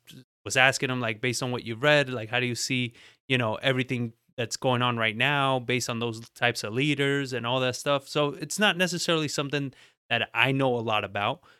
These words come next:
but it was something that I can, I know that they know a lot about, so I got them talking about it, right? So we were able to get some real good connection that way.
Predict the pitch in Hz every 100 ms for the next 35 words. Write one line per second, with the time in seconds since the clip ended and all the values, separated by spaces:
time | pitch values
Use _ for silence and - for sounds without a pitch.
0 | _ _ 170 160 165 165 165 175 165 160
1 | 151 139 - 131 143 - 143 139 131 127
2 | 139 139 127 135 151 139 117 107 127 156
3 | 160 165 165 170 170 185 190 - - 123
4 | 123 117 104 101 123 110 107 98 92 -
5 | - 123 151 - - - _ - 160 143
6 | 139 143 160 151 143 139 123 - 135 131
7 | 127 127 127 127 127 120 156 - 117 104